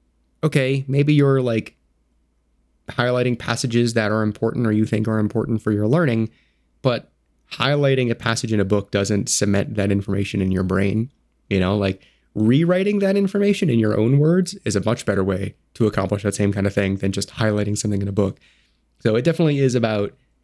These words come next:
translating whatever you're trying to learn into action and practice and, you know, redoing those things yourself and solving your own problems.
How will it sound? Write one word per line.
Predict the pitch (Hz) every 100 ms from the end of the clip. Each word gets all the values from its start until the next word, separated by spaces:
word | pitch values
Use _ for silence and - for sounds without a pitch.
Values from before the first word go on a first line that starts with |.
| _ -
translating | - 123 139 135 120 117 113 104
whatever | 104 - 107 104
you're | 98 98
trying | - 101 101
to | 98
learn | 95 98 95 98
into | - 95 - 95 92 95 _ _ -
action | 110 - 117 98
and | - 95
practice | - 98 - 98 - -
and, | - 101 95 95 _ _ _ 120
you |
know, | 92 90 - 101
redoing | 104 117 113 120 117
those | 113
things | - 117
yourself | 113 - 95 92
and | 101 95
solving | 110 104 101
your | 98
own | 95 95
problems. | 95 92 98 110 - -